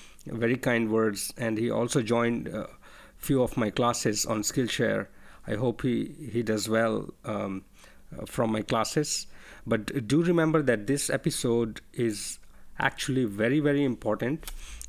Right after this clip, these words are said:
Uh, so pardon the first five, six minutes that where I talk about, um, where I thank my friend, thank my listener, and also I talk about my own journey,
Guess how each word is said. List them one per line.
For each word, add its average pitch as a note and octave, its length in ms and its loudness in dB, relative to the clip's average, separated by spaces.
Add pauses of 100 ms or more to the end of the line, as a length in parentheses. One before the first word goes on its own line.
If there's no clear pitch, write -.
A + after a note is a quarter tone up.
(160)
Uh, A2 360 2 (160)
so B2+ 240 0
pardon D3+ 580 4
the A#2+ 100 2
first C#3+ 300 0
five, B2 240 2
six - 340 0
minutes A#2 460 0 (340)
that A#2+ 340 -2
where B2 180 2
I A#2 100 4
talk A#2 580 0
about, A2 540 0
um, G2+ 420 -4 (180)
where A#2+ 220 0
I A#2 80 2
thank C3+ 420 0 (180)
my A#2+ 200 0
friend, B2 440 -2
thank B2+ 300 -2
my A#2+ 140 0
listener, A#2+ 500 -2 (580)
and A2+ 180 0
also D3 460 2
I A#2+ 200 4
talk B2+ 300 0
about A#2 200 4
my A2+ 140 2
own A2+ 240 2
journey, A2 540 2